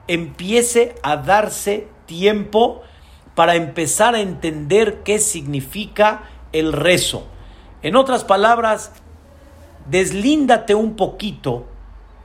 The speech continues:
del tiempo que te presionaba en el Knis y hoy que estás en tu casa,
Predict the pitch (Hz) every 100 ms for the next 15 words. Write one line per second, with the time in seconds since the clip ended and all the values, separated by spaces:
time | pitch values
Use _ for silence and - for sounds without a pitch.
0 | - - 120 175 180 - - 208 262 277
1 | - 226 196 185 175 175 160 - 156 160
2 | 160 202 180 127 - - 196 208 185 156
3 | - 151 151 170 - - - - - -
4 | - - - - 147 165 180 294 - 254
5 | 240 240 247 233 214 - 202 - 202 -
6 | 147 135 143